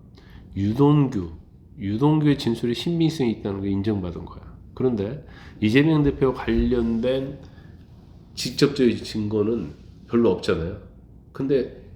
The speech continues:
가장 직접적이면서 중요한 증거가 유동규의 진술이거든요. 근데 유동규의 진술이 이, 뭐, 다른 재판에 있어서도 다 신빙성이 있다고 인정이 됐어요. 그러면 이재명 대표에게 불리한 진술을 하고 있는 유동규의 진술 자체가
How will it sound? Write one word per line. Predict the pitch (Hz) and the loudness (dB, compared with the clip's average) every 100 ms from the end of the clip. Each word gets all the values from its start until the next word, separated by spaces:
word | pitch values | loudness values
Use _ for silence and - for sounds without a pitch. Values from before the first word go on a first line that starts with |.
| - | -12
가장 | - 156 175 160 147 | -6 0 2 2 0
직접적이면서 | - - 131 - 123 120 113 113 | -6 -4 -4 -2 -2 0 0 -2
중요한 | 110 117 117 107 | -2 0 2 0
증거가 | 107 101 98 104 104 | -2 -6 -4 -6 -4
유동규의 | 101 120 135 117 110 | 0 4 4 2 0
진술이거든요. | 107 98 95 90 80 82 82 - - - - - - - | -2 -4 -6 -8 -10 -14 -18 -14 -8 -8 -10 -16 -18 -8
근데 | - 170 139 | -2 2 2
유동규의 | 120 156 175 170 147 | 2 6 6 6 0
진술이 | 143 131 131 127 131 101 - - - - - - | -2 -6 -6 -4 -4 -4 -8 -20 -20 -20 -16 -4
이, | 117 135 131 - - | -2 -2 -4 -10 -8
뭐, | 117 123 117 - | -4 0 2 0
다른 | 147 165 180 | 0 2 2
재판에 | 151 - 131 | 0 -2 0
있어서도 | 120 - - 107 135 110 | 0 -2 -4 -2 -2 -2
다 | - - 165 | -4 0 2
신빙성이 | - 208 208 190 165 | 2 2 2 4 4
있다고 | - 131 | 4 2
인정이 | 107 110 110 | 2 2 0
됐어요. | 85 82 - 82 - - - - - - - | -2 -8 -12 -16 -16 -14 -14 -14 -18 -20 -18
그러면 | - 170 165 165 135 | 0 4 4 2 -2
이재명 | 127 131 156 156 143 | -2 2 4 4 4
대표에게 | 131 135 131 | 4 4 2
불리한 | 131 123 135 127 | 2 2 4 4
진술을 | 113 117 127 113 110 98 | 2 -2 0 0 -2 -4
하고 | 117 113 | -4 -2
있는 | 107 113 120 | 0 0 0
유동규의 | 101 107 127 113 117 107 101 92 | 2 4 6 6 4 4 2 0
진술 | - 95 110 | -2 -2 -2
자체가 | 98 82 92 104 95 | -4 -4 -6 -6 -8